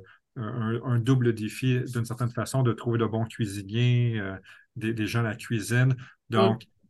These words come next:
Speaker 1: c'est, c'est, c'est, c'est, c'est difficile d'analyser ou de juger par rapport à un paramètre. Il y en a tellement.
Speaker 2: Tellement.
Speaker 1: Puis, la pandémie a été difficile pour, dans le fond, nos entrepreneurs aussi.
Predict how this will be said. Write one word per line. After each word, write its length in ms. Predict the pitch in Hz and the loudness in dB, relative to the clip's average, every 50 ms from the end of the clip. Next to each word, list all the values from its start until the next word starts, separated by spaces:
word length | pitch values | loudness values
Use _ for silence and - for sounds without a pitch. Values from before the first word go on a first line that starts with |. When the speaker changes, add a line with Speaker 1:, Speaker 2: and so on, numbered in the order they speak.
| _ _ | _ _
Speaker 1:
c'est, 240 | - - 143 139 139 | -2 0 2 2 2
c'est, 240 | - - 131 123 | 0 2 2 2
c'est, 180 | 117 - - 127 | 2 2 -2 -6
c'est, 160 | 123 - 135 | -2 -2 -2
c'est 420 | 120 - - - - 131 - - 120 | -2 -2 -6 -10 -10 -6 -2 -2 -2
difficile 440 | 117 - - - 156 165 160 151 | -2 -2 -2 2 4 4 6 6
d'analyser 640 | 147 143 131 127 131 127 123 123 113 101 135 143 147 | 4 4 6 6 6 6 6 4 4 4 4 4 4
ou 100 | 147 139 | 4 4
de 100 | 123 120 | 4 4
juger 340 | 107 104 107 101 110 139 135 | 4 2 -2 0 2 2 2
par 120 | - 131 | 2 0
rapport 420 | 117 107 - 131 127 127 127 - - 139 | 0 0 4 4 6 6 4 2 0 -2
à 80 | 127 | 0
un 160 | 117 117 120 | 4 4 2
paramètre. 600 | 120 - 120 104 107 104 98 107 110 123 131 120 | 4 2 0 0 2 0 4 4 6 6 4 4
Il 20 | 117 | 0
y 40 | 107 | -4
en 120 | 107 107 | -4 -6
a 20 | 107 - _ _ | -8 -10 _ _
tellement. 480 | - 139 131 127 120 117 113 123 147 143 127 - - - _ _ | 2 4 6 6 6 6 4 2 0 -2 -6 -12 -20 -20 _ _
Speaker 2:
Tellement. 280 | 339 320 320 311 - 339 170 | -6 -4 -4 -4 -4 -4 -2
Speaker 1:
Puis, 200 | 127 123 127 127 - _ _ _ _ _ _ | 0 0 0 0 -4 _ _ _ _ _ _
la 200 | - 143 139 135 | -2 0 2 2
pandémie 360 | 127 - 165 160 160 165 180 226 | 4 6 6 6 6 4 4 2
a 60 | 233 | 2
été 180 | 175 - 180 143 | 2 2 2 2
difficile 680 | 120 110 113 107 - - - - 151 156 156 151 131 - - | 2 2 -2 -4 -4 -4 -2 2 4 4 4 4 2 -2 -4
pour, 480 | - 120 117 117 110 110 113 - - - | 2 4 6 6 6 4 0 -2 -6 -6
dans 100 | 143 123 | -6 -6
le 40 | 113 | -6
fond, 380 | 113 - 127 120 120 123 131 131 | -4 -4 -2 0 0 0 0 2
nos 200 | 127 127 127 123 | 4 4 6 6
entrepreneurs 680 | 127 123 123 117 113 - 117 113 117 117 113 110 98 | 4 4 2 0 -2 -2 -2 0 0 0 0 0 -2
aussi. 360 | 98 95 - - 123 123 120 | -6 -8 -8 -4 -2 -2 -2